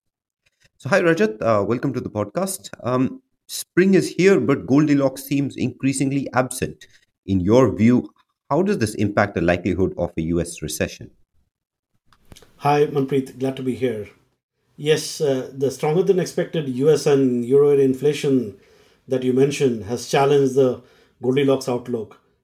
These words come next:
Speaker 2: Uh, by Goldilocks, uh, we mean cooling inflation and no recession.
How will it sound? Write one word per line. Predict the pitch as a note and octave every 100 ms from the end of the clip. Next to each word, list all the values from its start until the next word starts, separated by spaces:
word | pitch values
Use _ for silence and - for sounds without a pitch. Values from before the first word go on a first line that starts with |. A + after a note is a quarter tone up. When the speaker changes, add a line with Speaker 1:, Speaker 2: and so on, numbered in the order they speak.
| _
Speaker 2:
Uh, | A2+ G#2+ G#2+ G#2
by | A#2
Goldilocks, | A#2 D3 D3+ D3 C#3+ -
uh, | C3 B2+
we | C3+
mean | B2+ C3 B2 - -
cooling | C#3+ C#3 C3
inflation | B2+ B2 B2 C#3+ C3+ C3
and | A#2+ A2+
no | A#2+
recession. | A2+ G#2 D3 C#3 B2 G#2